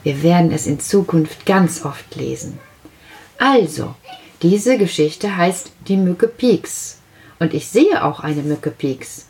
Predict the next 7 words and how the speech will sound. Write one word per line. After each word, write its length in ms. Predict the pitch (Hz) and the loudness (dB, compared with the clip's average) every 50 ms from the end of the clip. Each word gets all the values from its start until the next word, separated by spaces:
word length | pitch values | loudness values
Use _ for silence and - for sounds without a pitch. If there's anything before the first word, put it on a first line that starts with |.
| _ - - - - - | _ -20 -20 -20 -14 -6
Und 200 | - 196 175 165 196 | -2 -2 -2 0 4
die 160 | 254 320 320 | 4 4 4
hat 260 | 294 277 262 - - | 2 -2 -4 -4 -2
gemalt 600 | - 170 165 156 151 139 143 156 196 247 294 302 - - | 0 2 2 2 0 0 0 2 4 4 4 2 2 2
die 120 | 170 165 147 | 2 2 2
Zelda 680 | - - - - 147 139 151 165 202 233 269 285 269 | 0 -6 -2 0 0 4 4 4 4 4 4 4 4
Malin 760 | 226 180 156 151 143 143 147 156 170 180 208 226 254 277 311 | 2 2 0 -2 -2 -2 -2 -2 0 2 2 4 4 6 4